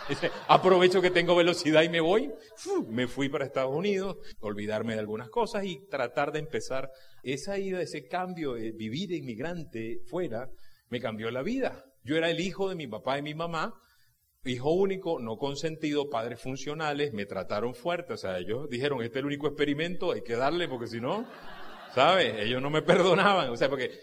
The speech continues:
la fama del hijo único es que es malcriado. No, mi papá y mi mamá no me perdonaban nada, ni malas notas, ni nada. Eso era palo contigo, ¿sí?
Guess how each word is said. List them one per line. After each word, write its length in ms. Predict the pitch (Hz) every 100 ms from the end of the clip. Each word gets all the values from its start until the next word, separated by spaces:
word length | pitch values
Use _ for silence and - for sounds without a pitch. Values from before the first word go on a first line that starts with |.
| -
la 180 | 127 143
fama 340 | - 254 277
del 180 | 240 196
hijo 200 | 220 214
único 400 | 214 208 214 185
es 80 | 175
que 100 | 185
es 60 | 170
malcriado. 840 | 175 175 208 240 143 92 - - -
No, 140 | 120 127
mi 100 | 113
papá 200 | 107 107
y 60 |
mi 20 | 123
mamá 140 | 143
no 100 | 156
me 100 | 120
perdonaban 580 | 107 101 101 98 101 101
nada, 260 | 120 139
ni 100 | 123
malas 300 | 107 101 95
notas, 340 | 110 156 156 123
ni 100 | 117
nada. 200 | 135 131
Eso 120 | 135
era 220 | 147 190 - - - -
palo 300 | 147 170 147
contigo, 520 | 127 120 107 87 90
¿sí? 240 | 175 247